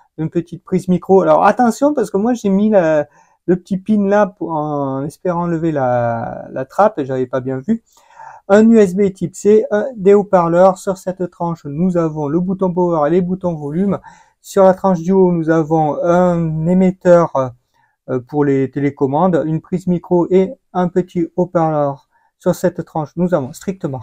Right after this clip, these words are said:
rien. Et à l'arrière, nous avons un module photo de soixante-quatre mégapixels, normalement stabilisé optique,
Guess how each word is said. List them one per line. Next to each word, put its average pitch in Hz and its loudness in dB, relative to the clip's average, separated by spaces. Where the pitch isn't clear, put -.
rien. 202 0
Et 254 2
à 190 2
l'arrière, 151 -2
nous 208 4
avons 131 -6
un 233 0
module 240 2
photo 214 -2
de 160 -2
soixante-quatre 226 -6
mégapixels, 190 -2
normalement 196 -2
stabilisé 226 0
optique, 214 -2